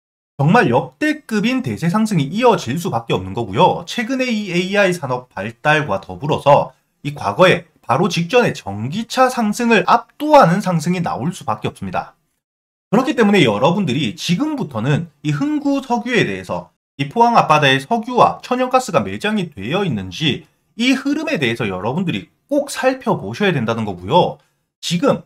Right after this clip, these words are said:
무작정 여러분들이 들어가실 때가 절대 아닙니다. 주가가 반등을 하게 된다면 제가 말씀드린 것처럼 이 올해 말에 탐사 시추가 진행이 되게 되는데 이 탐사 시추도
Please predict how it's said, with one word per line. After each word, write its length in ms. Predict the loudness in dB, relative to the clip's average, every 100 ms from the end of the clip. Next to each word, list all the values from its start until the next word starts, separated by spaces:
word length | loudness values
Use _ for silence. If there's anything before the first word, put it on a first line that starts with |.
| -12
무작정 800 | -12 0 2 2 0 4 4 4
여러분들이 560 | 2 2 2 0 -2
들어가실 460 | -4 -6 -4 -4 -6
때가 260 | -2 0
절대 400 | -2 -6 -16 -2
아닙니다. 540 | -2 -2 -4 -8 -10 -12 _ _ _ _ _ -8
주가가 320 | 4 6 6
반등을 420 | 2 -4 0 0
하게 340 | 0 -2 -2 -2
된다면 580 | 0 2 2 0 -2
제가 220 | -4 0 0
말씀드린 500 | 0 -2 0 0 -2
것처럼 380 | -2 -4 -6 -8 _ -14
이 120 | -10
올해 340 | -4 -2 0 0
말에 540 | -2 -4 -2 -2 -2 _ _ _
탐사 360 | -2 0 0 0
시추가 420 | -2 -6 0 2
진행이 340 | 2 -2 -4 -6
되게 300 | -8 -4 -4
되는데 560 | -4 -6 -4 -4 -4 -6
이 140 | -4
탐사 340 | 0 0 0
시추도 480 | -4 -6 -4 -4 -4